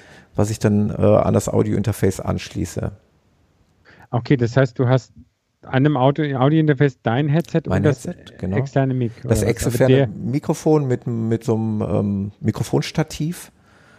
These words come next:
Speaker 2: Ah, okay.
Speaker 1: wo dann der Gast dann direkt reinsprechen wird. Und ich hab das natürlich hier schon zu Hause getestet. Das klappt alles wunderbar. Das wird viel einfacher sein als irgendeine Internetleitung.
Speaker 2: Ja.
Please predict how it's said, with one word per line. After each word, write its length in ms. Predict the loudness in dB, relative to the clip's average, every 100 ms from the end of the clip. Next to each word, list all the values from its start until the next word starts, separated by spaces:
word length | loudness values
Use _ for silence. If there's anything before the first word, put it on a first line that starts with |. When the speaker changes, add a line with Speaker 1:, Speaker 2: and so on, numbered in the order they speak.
| _ -2
Speaker 2:
Ah, 240 | 0 2
okay. 100 | 2
Speaker 1:
wo 60 | 4
dann 160 | 4
der 140 | 2 0
Gast 300 | 0 -2 0
dann 200 | 0 0
direkt 320 | -2 -4 -4
reinsprechen 540 | -4 -4 -8 -10 -8 -6
wird. 300 | -6 -6 -14 _ _ _ _ _ _ _ _ _ _ -4
Und 80 | 0
ich 60 |
hab 100 | 2
das 160 | 0 0
natürlich 280 | 0 0 0
hier 120 | 0
schon 500 | 2 2 4 2 0
zu 120 | 0
Hause 240 | 2 2 0
getestet. 560 | -4 0 -2 -2 -6
Das 160 | -6 -6
klappt 260 | -6 -6 -6
alles 220 | -6 -2
wunderbar. 340 | 2 2 4 4
Das 180 | 2 -2
wird 120 | -8
viel 300 | -8 -4 -2
einfacher 420 | 0 0 -2 -2
sein 220 | 0 0
als 320 | 0 -4 -4 -4
irgendeine 680 | -2 -2 -2 0 2 0
Internetleitung. 880 | -2 -2 -2 -4 -4 -4 -2 -4 -4 -12 _ _ -20 -20 -20 _ _ _ _ _ _ _ -10 -8
Speaker 2:
Ja. 320 | 2 4 4